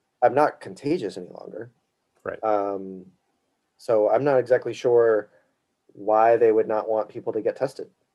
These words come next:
Speaker 1: 'cause it seems like up to this point, they've wanted people to get tested if you were having symptoms, certainly. Now, maybe they don't want people that are asymptomatic to be get, to be tested.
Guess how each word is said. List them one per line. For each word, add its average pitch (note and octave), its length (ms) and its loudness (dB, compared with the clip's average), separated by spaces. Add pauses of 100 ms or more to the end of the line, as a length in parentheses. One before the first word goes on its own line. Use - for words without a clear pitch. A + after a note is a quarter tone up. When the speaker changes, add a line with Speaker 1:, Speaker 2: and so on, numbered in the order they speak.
(100)
Speaker 1:
'cause A#2 160 -6
it A2 80 -6
seems C3 220 0
like A#2+ 260 2 (840)
up A#2+ 160 0
to B2+ 100 -4
this B2 140 -2
point, B2+ 260 -2
they've C3+ 200 0
wanted F#3+ 420 0
people C#3+ 220 -4
to G2+ 100 -6
get - 140 -6
tested G2+ 340 -6
if G2+ 200 -6
you G#2+ 80 -4
were G#2 240 0
having G#2 260 -6
symptoms, A#2 400 -4
certainly. F#2+ 380 -8 (460)
Now, A#2+ 100 0
maybe E3+ 220 6
they G3 100 6
don't F3+ 180 6
want F3+ 260 4
people E3 280 2
that C3 160 6
are C3 160 2
asymptomatic C3+ 680 -2
to - 80 -20
be B2 100 -12
get, - 300 -8
to - 80 -14
be A#2 100 -8
tested. - 460 -2